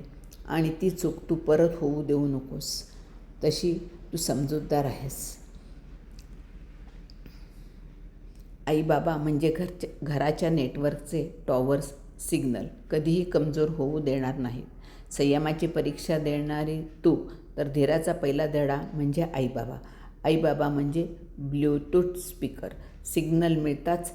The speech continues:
त्यांच्या सूचना स्पष्ट ऐकू येतात. बाबा एटीएमचे मालक, पण पासवर्ड मात्र कधीच उघडत नाहीत. आई म्हणजे Google मॅप, रस्ता चुकला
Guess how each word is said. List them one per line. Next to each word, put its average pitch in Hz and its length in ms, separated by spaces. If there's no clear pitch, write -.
त्यांच्या 147 340
सूचना 156 520
स्पष्ट 151 400
ऐकू 135 260
येतात. 131 260
बाबा 147 380
एटीएमचे 165 580
मालक, 120 340
पण 151 100
पासवर्ड 151 520
मात्र 151 300
कधीच 156 460
उघडत 135 340
नाहीत. 123 160
आई 156 240
म्हणजे 165 300
Google 156 400
मॅप, 127 200
रस्ता 165 340
चुकला 165 560